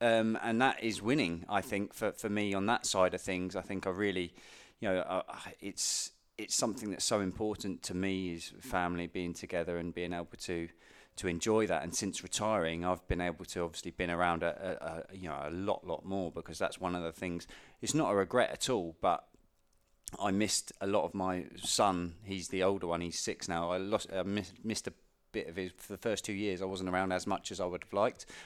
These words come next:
I, obviously, I know loads of other, you know, people in the same position in different walks of life, but, you know, n-, I was then able to enjoy and be, spend so much time with my daughter and my son since, since retiring. So that's,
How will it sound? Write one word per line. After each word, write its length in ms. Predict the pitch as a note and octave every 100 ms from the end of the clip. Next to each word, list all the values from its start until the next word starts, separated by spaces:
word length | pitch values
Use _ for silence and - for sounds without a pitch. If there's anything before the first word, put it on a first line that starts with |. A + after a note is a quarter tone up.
| - -
I, 140 | G2
obviously, 360 | G#2+ F#2 F#2 E2+
I 60 |
know 200 | F2 E2+ F2
loads 340 | F2+ F2 E2
of 80 | F2
other, 280 | E2 E2+ - - - - - - - _
you 100 | G2+
know, 80 | F2
people 440 | - G2+ G2+ F#2+
in 200 | F#2+ F#2
the 60 | F2+
same 260 | - G2+
position 580 | F2+ F2+ G#2+ - G#2+ G2+ - -
in 180 | F#2+
different 300 | F2+ F#2 G2
walks 200 | F#2+ -
of 100 | F#2
life, 340 | G2 F#2+ F2+ -
but, 220 | G2 F2 -
you 100 | G#2+
know, 200 | F2+ F2+ - - _
n-, 260 | G#2+ G2+ G#2
I 140 | F#2+
was 160 | F#2+ F#2
then 220 | G2 G2
able 260 | F#2+ F#2 F#2
to 160 | -
enjoy 540 | F#2 E2+ G#2 G2 F#2 F2 -
and 80 | F#2
be, 120 | F2+
spend 460 | F2 - G2 F#2 F2+
so 180 | - F#2+
much 220 | F2+ -
time 220 | F#2+ F#2
with 160 | F2 F2+
my 100 | E2+
daughter 320 | G#2 F#2+ -
and 300 | G2+ G2 F#2
my 140 | F2 F2
son 400 | - F2 F#2 F2
since, 300 | - F#2 -
since 280 | G2+ F#2 -
retiring. 460 | F2+ C3 A2+ E2
So 140 | - G2+
that's, 320 | A#2+ -